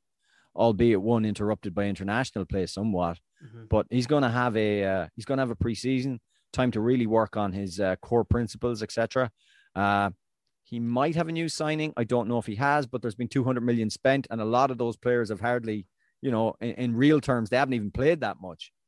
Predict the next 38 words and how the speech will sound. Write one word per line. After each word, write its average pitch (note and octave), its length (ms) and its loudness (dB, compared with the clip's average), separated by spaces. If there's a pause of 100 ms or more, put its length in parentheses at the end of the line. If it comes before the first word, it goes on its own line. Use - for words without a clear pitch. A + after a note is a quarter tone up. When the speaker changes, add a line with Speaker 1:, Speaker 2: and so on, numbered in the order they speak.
Speaker 1:
Havertz B2 560 -2
hasn't A#2+ 240 -4
played B2 180 -2
that B2 120 2
much. B2 240 -6 (300)
Pulisic B2+ 440 -4
will A#2 140 -6 (340)
coming A#2+ 280 -6
back A#2 260 -2
into A#2 200 -8
things, B2 360 -6 (440)
um, G#2 380 -4 (280)
should A#2 180 -8
he A#2 80 -4
remain A2+ 320 -4
at G#2+ 80 -10
the - 120 -18
club, A#2+ 340 -4
which A2+ 160 -10
I G2+ 40 -6
think G#2+ 160 -10
he G2+ 120 -8
will. B2+ 280 0 (400)
Uh, G#2 220 -4
and A2+ 220 -4
then A#2 120 -4
Timo A#2+ 360 -4
Werner A#2+ 280 -4
maybe A#2 220 -4
finding A2+ 320 -6
form, B2 460 -4 (400)
and F#2+ 100 -12
Kante C#3+ 640 -4
being B2+ 200 -2
fully D3 320 -2
fit. F3+ 340 -2 (800)
Uh, G#2 260 -2
so B2+ 480 2